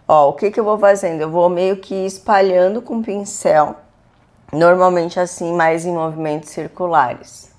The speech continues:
tá? Vou fazendo assim até eu ver que espalhou pelo rosto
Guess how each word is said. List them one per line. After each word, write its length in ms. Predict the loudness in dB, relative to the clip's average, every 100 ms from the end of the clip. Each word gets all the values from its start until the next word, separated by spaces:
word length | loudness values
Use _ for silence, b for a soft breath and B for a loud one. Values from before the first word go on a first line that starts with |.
| _
tá? 420 | -12 -10 -10 -12 B B B B -20
Vou 80 |
fazendo 500 | -14 -10 -10 -10 -10
assim 420 | -12 -14 -12 -8 -6
até 300 | -6 0 0
eu 100 | 0
ver 280 | -4 -6
que 440 | -6 -8 -6 -6 -8 B B B
espalhou 520 | -16 -4 -2 -2 -4
pelo 340 | -4 -2 0 0
rosto 640 | 0 -2 -4 -10 -16